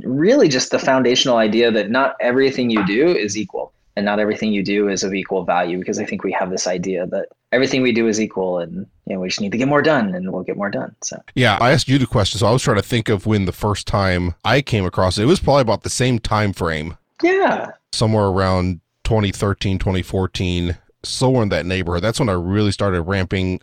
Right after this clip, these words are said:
Speaker 2: up, like, my personal development and getting into
Speaker 1: Mm-hmm.
Speaker 2: the books, listening to the podcasts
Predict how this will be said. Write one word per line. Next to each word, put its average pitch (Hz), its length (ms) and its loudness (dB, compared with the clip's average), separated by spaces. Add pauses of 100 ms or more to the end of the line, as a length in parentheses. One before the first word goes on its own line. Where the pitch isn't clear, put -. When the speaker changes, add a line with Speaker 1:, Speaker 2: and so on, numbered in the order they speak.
(100)
Speaker 2:
up, 92 320 0 (180)
like, 87 300 -2
my 85 500 -2 (180)
personal 104 340 -2
development 87 880 -2
and 80 520 -4
getting 104 180 2
into 104 160 0
Speaker 1:
Mm-hmm. - 60 0
Speaker 2:
the 82 80 -4
books, 95 300 -2
listening 85 260 -4
to 82 60 -2
the - 80 -12
podcasts 87 580 -2